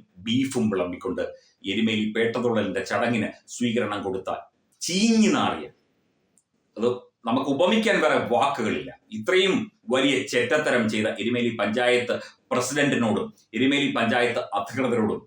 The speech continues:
പരമപുച്ഛം മാത്രം. നിങ്ങൾ തെരഞ്ഞെടുക്കപ്പെട്ട ജനപ്രതിനിധികളാണ്, നിങ്ങൾ എരുമേലിയുടെ ചരിത്രമറിഞ്ഞവരാണ്, നിങ്ങൾക്കൊന്നും അറിയില്ല. നിങ്ങൾ ഒരു ഭക്തന്റെ അല്ലെങ്കിൽ അവിടെ വന്ന ഭക്തരുടെ മതവികാരത്തെയും അവരുടെ ഭക്തിയെയും അവരുടെ വിശ്വാസങ്ങളെയുമാണ്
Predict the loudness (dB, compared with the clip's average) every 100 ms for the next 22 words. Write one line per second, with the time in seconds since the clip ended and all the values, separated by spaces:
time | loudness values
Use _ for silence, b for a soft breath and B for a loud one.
0 | _ -2 0 2 2 0 -2 -4 -4 0
1 | 0 0 -2 -8 _ _ _ _ _ _
2 | -4 -2 0 0 2 2 0 -2 -2 -4
3 | -2 -2 -2 -2 -4 -6 -10 -16 _ b
4 | b b 0 2 2 2 4 4 4 2
5 | 2 -2 -6 -2 0 2 2 2 2 0
6 | -4 -8 -18 _ _ _ _ _ -14 -6
7 | -2 0 2 2 2 0 -4 -10 -20 b
8 | -4 0 2 0 -4 -6 -2 -2 -2 -2
9 | 0 2 2 0 0 2 2 2 2 2
10 | 2 0 2 4 4 2 -2 _ _ _
11 | _ _ _ -16 -4 0 2 2 2 2
12 | 2 2 0 0 -2 0 0 0 0 -2
13 | 0 2 2 0 -8 _ _ _ _ _
14 | _ -14 -8 -4 -2 -2 -2 0 0 0
15 | 0 0 0 -2 -2